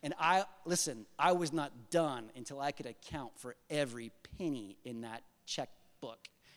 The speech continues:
Like, and that was my mission. I tell you what, I honestly, I loved it. I was, like, on a mission to find, but listen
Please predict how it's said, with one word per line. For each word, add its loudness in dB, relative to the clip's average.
Like, 0
and 4
that 8
was 2
my -2
mission. 0
I -2
tell 0
you 4
what, 4
I 2
honestly, 2
I -10
loved -4
it. -14
I 8
was, 6
like, 6
on 4
a -2
mission 6
to -2
find, 6
but 4
listen 6